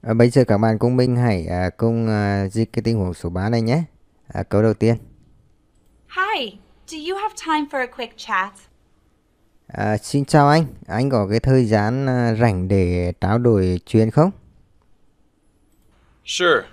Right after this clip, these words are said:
Speaker 3: come in. Is there a problem?
Speaker 1: À, tất nhiên rồi. À, vào đi. À, có chuyện gì sao?
Speaker 2: I really feel that it's about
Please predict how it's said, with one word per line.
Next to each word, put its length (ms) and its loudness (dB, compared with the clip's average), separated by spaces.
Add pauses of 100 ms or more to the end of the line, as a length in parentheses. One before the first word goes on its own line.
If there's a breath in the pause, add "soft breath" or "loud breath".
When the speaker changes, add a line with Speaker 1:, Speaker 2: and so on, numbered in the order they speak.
(180)
Speaker 3:
come 200 -2
in. 120 -12 (260)
Is 260 -10
there 180 -2
a 240 0
problem? 300 -4 (920)
Speaker 1:
À, 300 -4
tất 220 -2
nhiên 180 2
rồi. 240 6 (220)
À, 720 -2 (100)
vào 160 4
đi. 200 2 (300)
À, 140 -8
có 200 -2
chuyện 520 -2
gì 140 0
sao? 320 0 (1800)
Speaker 2:
I 120 -4
really 320 -10 (100)
feel 300 -6
that 160 -2
it's 220 -16
about 240 -2